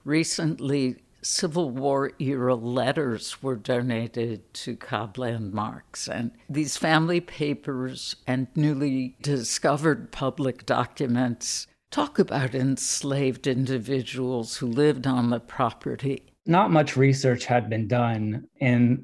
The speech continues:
Speaker 2: part of that was that there wasn't a lot of research available easily in the nineteen eighties and nineties when the house was first moved. But also just typically, house museums in the past, I think, tended to present history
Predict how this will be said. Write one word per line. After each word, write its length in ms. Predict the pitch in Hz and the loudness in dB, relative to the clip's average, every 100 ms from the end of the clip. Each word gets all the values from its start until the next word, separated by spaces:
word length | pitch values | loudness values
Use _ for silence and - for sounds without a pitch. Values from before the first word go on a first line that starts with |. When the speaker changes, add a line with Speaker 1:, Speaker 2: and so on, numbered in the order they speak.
| - | 0
Speaker 2:
part 220 | - 160 | 6 8
of 100 | 147 | 8
that 200 | 123 123 | 6 4
was 240 | 123 - - | 0 -4 -6
that 240 | 113 120 117 | -2 2 2
there 100 | 117 | 4
wasn't 300 | 123 120 120 | 4 4 2
a 60 | |
lot 200 | 113 110 | 2 2
of 120 | 110 | 2
research 680 | 110 107 - 110 - - - _ | -2 -2 -2 -2 -4 -8 -10 _
available 800 | - 120 151 135 113 107 110 107 - | 2 4 6 6 4 2 2 -2 0
easily 400 | 123 110 110 110 | 2 2 0 2
in 100 | 104 | 2
the 80 | 107 | 2
nineteen 440 | 107 110 110 107 | 0 -2 -2 -2
eighties 380 | 113 107 110 104 | -2 0 0 0
and 120 | 101 | 2
nineties 400 | 107 107 107 - | 2 2 0 0
when 80 | 98 | -2
the 60 | |
house 280 | 95 104 92 | 0 0 -2
was 140 | 104 - | -4 -4
first 320 | 104 101 - | -2 -2 0
moved. 420 | 107 107 107 - - - | 0 0 -2 -8 -14 0
But 100 | 135 | 2
also 340 | 139 135 135 | 4 4 4
just 220 | 120 117 - | 2 2 2
typically, 580 | 123 123 120 113 135 - | 2 2 2 2 0 -4
house 320 | - 165 165 | 2 4 6
museums 720 | 143 131 131 131 127 123 - - _ _ _ | 6 6 4 4 4 2 -4 -12 _ _ _
in 120 | - 120 | -2 -2
the 60 | |
past, 440 | 117 120 117 - 113 | 0 2 2 2 -2
I 60 | |
think, 420 | 107 117 110 113 - _ - | 0 0 0 -4 -10 _ 0
tended 360 | 139 123 123 - | 4 6 4 2
to 100 | 120 | -4
present 520 | - 113 113 113 117 | -2 -2 0 0 0
history 720 | 120 120 - 113 107 107 | 0 0 -2 -2 0 -2